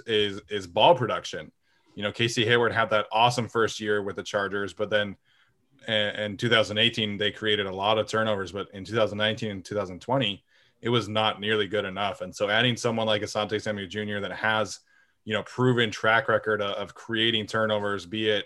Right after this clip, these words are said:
forced fumbles or interceptions, you know, I'm really excited about that aspect as well. So let's get to the third pick, which I, I think some people were, were very surprised. I was very surprised.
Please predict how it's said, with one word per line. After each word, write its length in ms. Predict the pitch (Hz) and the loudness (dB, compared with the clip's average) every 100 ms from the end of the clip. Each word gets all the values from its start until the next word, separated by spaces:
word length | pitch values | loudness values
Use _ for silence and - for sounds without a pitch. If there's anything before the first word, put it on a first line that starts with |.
| - | -6
forced 340 | 117 110 107 | -2 -2 0
fumbles 600 | - 110 107 104 101 - - _ _ - | 0 2 2 2 0 -6 -18 _ _ 0
or 240 | 113 120 | 4 4
interceptions, 1040 | 117 104 104 - 113 - 107 101 98 90 - | 4 0 0 4 2 2 -2 -2 -6 -12 -12
you 120 | 101 | -8
know, 100 | 98 | -6
I'm 240 | 95 101 | -6 -4
really 180 | 107 107 | 0 0
excited 300 | 98 - 98 | 0 -4 -4
about 160 | 95 92 | -4 -4
that 200 | 104 90 | -4 -4
aspect 500 | 95 90 98 92 - _ _ _ _ | -8 -8 -8 -8 -10 _ _ _ _
as 260 | 101 92 85 | -4 -4 -4
well. 260 | 95 90 78 | -6 -6 -4
So 380 | - 107 87 - _ _ _ _ | 0 0 0 -8 _ _ _ _
let's 180 | 131 135 | 6 8
get 160 | 175 175 | 6 6
to 80 | 180 | 8
the 160 | 165 | 8
third 360 | 131 143 147 139 | 6 8 8 8
pick, 260 | 143 139 127 | 6 6 4
which 280 | 123 - 113 | 2 0 0
I, 120 | 120 | 2
I 140 | 117 120 | 2 4
think 240 | 135 127 | 4 4
some 240 | - 127 | 4 4
people 320 | 127 123 131 120 | 6 2 2 4
were, 380 | 117 113 110 110 | 4 4 4 2
were 160 | 110 | -2
very 300 | 104 120 123 | 4 4 4
surprised. 500 | 123 110 117 113 107 | 2 0 2 4 2
I 200 | 104 120 | 2 4
was 140 | 120 98 | 4 2
very 200 | 110 107 | 0 0
surprised. 640 | 98 110 107 107 104 - | -2 0 2 2 -2 -6